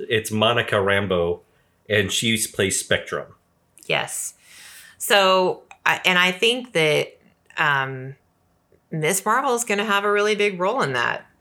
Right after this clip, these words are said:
Speaker 2: So I'm really excited to see that. I can't wait for that. That's gonna be great.
Speaker 1: You know, just kinda taking a look at the, uh, the cast of this, uh, it looks like the parents are back from, uh, Miss Marvel. Y-,
Speaker 2: Ooh.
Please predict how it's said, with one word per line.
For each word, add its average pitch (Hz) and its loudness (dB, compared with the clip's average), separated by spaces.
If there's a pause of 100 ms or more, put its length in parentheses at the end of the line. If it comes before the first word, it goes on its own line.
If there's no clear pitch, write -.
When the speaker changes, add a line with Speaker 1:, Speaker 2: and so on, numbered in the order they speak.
(100)
Speaker 2:
So 151 2
I'm 180 2
really 202 0
excited 165 -2
to 151 0
see 180 -4
that. 139 2
I 220 2
can't 147 -2
wait 139 0
for 143 -6
that. 127 0
That's 151 -2
gonna 147 -6
be 131 -6
great. 117 -2
Speaker 1:
You 123 0
know, 117 2
just 143 0
kinda 151 2
taking 131 0
a 104 0
look 107 0
at 98 0
the, 90 -2
uh, 80 0
the 87 -6
cast - -2
of 85 -6
this, 80 -6 (480)
uh, 104 4
it 117 0
looks 123 0
like 127 2
the 110 -2
parents 135 0
are 104 0
back 95 0
from, 104 0
uh, 90 0 (640)
Miss 107 -2
Marvel. 98 -2 (520)
Y-, - -4
Speaker 2:
Ooh. 175 -6